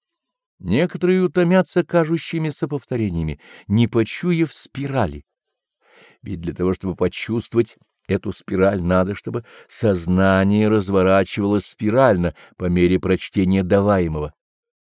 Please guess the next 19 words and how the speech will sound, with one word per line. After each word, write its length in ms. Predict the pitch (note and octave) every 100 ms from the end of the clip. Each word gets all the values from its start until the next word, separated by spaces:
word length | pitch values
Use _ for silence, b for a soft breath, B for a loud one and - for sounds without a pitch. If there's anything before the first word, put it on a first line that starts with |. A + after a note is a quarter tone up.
| _ _ _
А 100 | -
это 180 | F2+ E2
требует 420 | F2+ E2+ E2 E2
работы 540 | E2+ D#2+ F#2 G#2+ - A2
и 40 |
расширения 600 | G#2+ G#2 A2 A2 A2+ A#2
сознания. 500 | - B2 A#2+ A#2+ F#2+ _ _ _ _ _ _ _ _ _
Но 200 | F2+ F2
каждый 640 | - G#2 G2+ F2 D#2 E2+
принёсший 880 | D2+ D#2+ D#2+ E2 G#2+ D3 - - D3
получит 640 | - B2 C3+ C3+ C3+ - _ _ b b -
или 180 | G#2+
возьмёт 460 | A2+ A2+ F2+ A2+ A2+
кусок 400 | A2+ G2+ G2+ F2+
по 100 | G#2
себе. 320 | - D#2 D#2+ - _ _ _ _ _ _
Кто 260 | _ F2 D2+
больше 520 | C#2 C3 E3 - E3+
принесёт, 560 | D#3 D3 C3+ C#3+ -